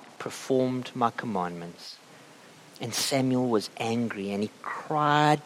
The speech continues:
to the Lord all night. Does God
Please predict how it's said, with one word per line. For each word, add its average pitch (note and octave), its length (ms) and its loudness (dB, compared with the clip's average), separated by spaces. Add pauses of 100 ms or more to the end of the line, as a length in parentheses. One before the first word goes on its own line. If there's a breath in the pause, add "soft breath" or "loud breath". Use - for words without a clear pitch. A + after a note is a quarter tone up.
to - 100 -8
the B2 140 -6
Lord A#2 580 0
all A2 220 0
night. F#2 340 -4 (2750 loud breath)
Does G3 240 6 (100)
God D3 480 8